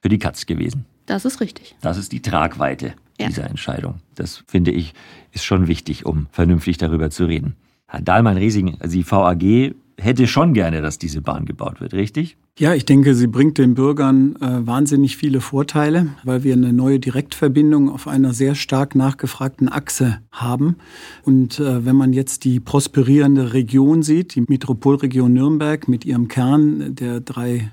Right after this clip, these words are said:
Speaker 3: großen Städte Nürnberg, Fürth und Erlangen, dann ist das eine zentrale Verbindung. Und die schafft ein besseres Angebot. Und deswegen ist es für uns schon relevant, dass diese Verbindung auch realisiert wird.
Speaker 1: Und Sie sind auch schon in Vorleistung gegangen, ne? Also die V A G hat ja schon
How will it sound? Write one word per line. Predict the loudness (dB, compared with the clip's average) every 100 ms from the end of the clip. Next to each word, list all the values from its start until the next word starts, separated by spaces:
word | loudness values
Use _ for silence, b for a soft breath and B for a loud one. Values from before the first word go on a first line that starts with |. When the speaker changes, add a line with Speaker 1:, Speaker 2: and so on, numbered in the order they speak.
| _
Speaker 3:
großen | -2 -2 2 0 0
Städte | -2 -2 0
Nürnberg, | 0 2 0 -2
Fürth | -8 -8
und | -2 -4
Erlangen, | -2 -2 2 2 0 B B B
dann | -2
ist | -2 -2
das | -4
eine | 2 2 2
zentrale | 2 0 0 0 0
Verbindung. | 0 2 4 2 0 -4
Und | -4 -4 -4 -8 -8 -2
die | -2
schafft | 0 -2 -2
ein | -2
besseres | -2 -2 -6 -8
Angebot. | -2 0 0 0 -4 -2
Und | -6
deswegen | -6 -4 0 2 2
ist | 0 -8 -10
es | -8
für | -8
uns | 0 0
schon | 2 2 2 2 B B B B -4
relevant, | 0 0 2 2 2 0 -8
dass | -8
diese | -6 -6 -6
Verbindung | -8 -2 -2 -2 -4
auch | -8 -8
realisiert | -8 -6 -6 -6 -10 -10
wird. | -16 -16 -20 B B 0
Speaker 1:
Und | 2
Sie | 2
sind | 0 2
auch | 2
schon | 2
in | 0
Vorleistung | 2 0 0 -2 -4 -4
gegangen, | -4 -2 0
ne? | 0 -2
Also | -4
die | -4
V | -2 -2
A | -2
G | 0 -2
hat | -2
ja | -4
schon | 0 0 2 0